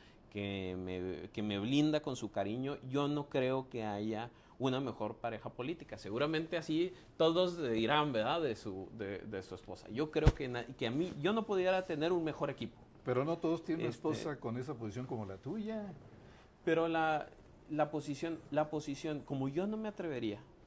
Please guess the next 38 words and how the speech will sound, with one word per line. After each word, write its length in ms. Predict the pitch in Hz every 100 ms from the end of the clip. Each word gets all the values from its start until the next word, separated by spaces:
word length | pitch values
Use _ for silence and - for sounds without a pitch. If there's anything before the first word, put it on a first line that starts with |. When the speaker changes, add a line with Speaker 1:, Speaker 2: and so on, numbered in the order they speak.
| - -
Speaker 1:
a 80 | 117
decir 340 | 101 - 117 - - - - - -
jamás, 560 | 117 113 123 120 - - - - -
a 120 | 92
pesar 260 | 113 107 127
de 100 | 139
que 100 | 135
yo 80 | 117
haya 160 | 117 123
colaborado 380 | 117 104 101
desde 100 | 101 98
antes 200 | 101 -
con 120 | 104
la 80 | 92
gobernadora, 560 | 90 90 87 82 - - - - -
que 100 | 117
ella 540 | 110 117 127 127 113 - -
tiene 200 | 120 135
la 120 | 127
posición 440 | 113 101 95 104
por 160 | 104 104
mí, 120 | 104
porque 320 | 98 87 -
no 180 | 62 101
es 140 | 127 156
así, 280 | 151 95 - -
ella 240 | 98 110
se 120 | 117 101
la 100 | 82
ha 40 |
ganado, 400 | 92 87 87 143 - - - 110
yo 160 | 113 107
también 600 | 107 95 95 98 101 110 -
me 240 | 98 98 95
he 20 |
ganado 340 | 92 90 90
la 100 | 87
posición. 460 | - - - -